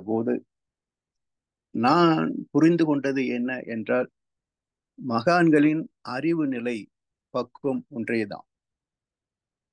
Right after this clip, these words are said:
யாரையும் உயர்த்தியோ தாழ்த்தியோ கருதுவது பாவம். எந்த மகானின் தத்துவத்திற்கும்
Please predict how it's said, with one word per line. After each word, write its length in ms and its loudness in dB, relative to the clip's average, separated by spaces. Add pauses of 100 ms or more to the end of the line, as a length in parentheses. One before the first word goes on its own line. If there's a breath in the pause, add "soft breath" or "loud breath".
(100)
யாரையும் 680 0
உயர்த்தியோ 640 -4 (240)
தாழ்த்தியோ 640 -4 (400)
கருதுவது 600 0 (440)
பாவம். 340 -2 (2000)
எந்த 380 6
மகானின் 640 2
தத்துவத்திற்கும் 960 -2